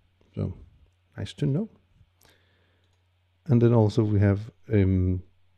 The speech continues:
some details. We can use the sliders, and also we can blur the edges, and we'll absolutely do that, that a little bit on this one. So with that,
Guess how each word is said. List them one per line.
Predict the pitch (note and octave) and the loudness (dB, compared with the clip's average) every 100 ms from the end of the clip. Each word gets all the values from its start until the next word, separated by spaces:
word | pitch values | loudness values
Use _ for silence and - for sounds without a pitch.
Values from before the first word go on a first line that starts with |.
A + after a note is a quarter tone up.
| _ _ _ _ _ _ | _ _ _ _ _ _
some | - G#2+ | -6 -4
details. | F#2+ G#2 G2+ G#2+ G2 F#2+ - | -2 -2 -2 -4 -6 -6 -10
We | G2+ | -8
can | G2+ F#2+ F#2+ - _ _ _ _ _ _ _ - _ _ _ _ _ _ _ _ _ _ _ - | -4 -4 -6 -12 _ _ _ _ _ _ _ -20 _ _ _ _ _ _ _ _ _ _ _ -6
use | A2 G#2 - | -2 -2 -2
the | G2 | -6
sliders, | G#2+ A2 B2+ E3 D#3 - | -2 0 2 0 -4 -6
and | B2+ G#2+ | -2 0
also | G2 - | 0 -2
we | G#2 | -2
can | G2+ F#2+ - | 0 -2 -2
blur | - F#2+ F#2+ G2 | -2 2 2 0
the | G2+ - | -2 -4
edges, | F#2+ - F#2+ | -6 -6 -6
and | F#2 G2 | -4 -4
we'll | F#2 G2+ - - | -4 -6 -8 -16
absolutely | - A2 - G#2+ | -18 -14 -10 -10
do | G2 G#2 G2 - | -10 -10 -12 -12
that, | A2 G2+ - | -12 -12 -6
that | F#2+ - | -6 -6
a | G#2+ | -6
little | G2 F2+ | -6 -6
bit | F#2+ F#2 | -8 -8
on | G2+ | -6
this | G2 - | -6 -8
one. | A2 _ _ - _ - - - _ _ _ _ | -14 _ _ -20 _ -20 -20 -20 _ _ _ _
So | - D3+ | -6 0
with | C#3 G#2+ B2+ C3 A#2 | 2 0 2 2 2
that, | - - | -2 -6